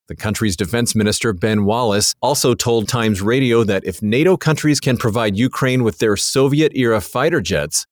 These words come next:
Britain would be willing to replenish their stocks with modern Typhoon jets.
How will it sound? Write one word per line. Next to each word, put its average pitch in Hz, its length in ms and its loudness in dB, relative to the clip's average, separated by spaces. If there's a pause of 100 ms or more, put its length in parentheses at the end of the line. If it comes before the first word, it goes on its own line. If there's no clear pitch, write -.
(220)
Britain 151 360 -2
would 117 160 0
be 110 140 -2
willing 123 380 2
to - 120 -10
replenish 147 500 -2
their 127 140 0
stocks - 440 -4
with 131 180 -2
modern 113 460 0
Typhoon 135 560 0
jets. - 420 -4